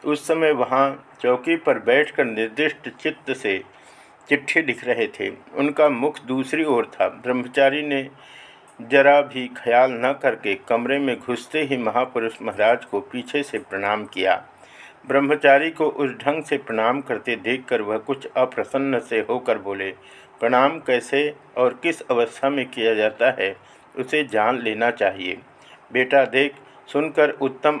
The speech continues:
आचरण सीख लिया, लेना चाहिए। जो लोग बह-,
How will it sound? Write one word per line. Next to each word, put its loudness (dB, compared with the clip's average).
आचरण 2
सीख -6
लिया, 2
लेना 4
चाहिए। 0
जो 2
लोग 2
बह-, -4